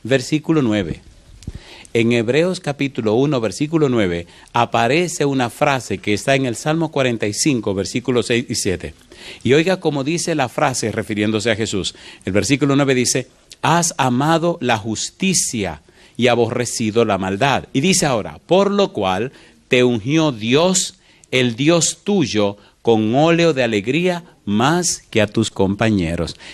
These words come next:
¿Era Cristo un tipo feliz, sí o no? Sí, Señor. ¿Es lindo o no es lindo? Amén. ¿Es lindo o no es lindo?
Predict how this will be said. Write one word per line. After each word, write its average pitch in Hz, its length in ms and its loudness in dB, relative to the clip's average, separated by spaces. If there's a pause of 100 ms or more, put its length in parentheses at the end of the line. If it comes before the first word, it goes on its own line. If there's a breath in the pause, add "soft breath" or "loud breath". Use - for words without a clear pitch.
(160 loud breath)
¿Era 113 220 4
Cristo 135 260 0
un 131 100 0
tipo 139 220 2
feliz, 131 320 2
sí 196 160 2
o 147 80 4
no? 95 240 -2 (220)
Sí, - 180 -8
Señor. 107 360 -2 (1500)
¿Es 80 100 -4
lindo 117 220 4
o - 20 4
no 117 60 4
es 113 60 0
lindo? 98 320 -2 (640)
Amén. - 460 -20
¿Es 95 100 -2
lindo 156 260 2
o - 20 2
no 139 60 2
es 131 40 0
lindo? 92 340 -2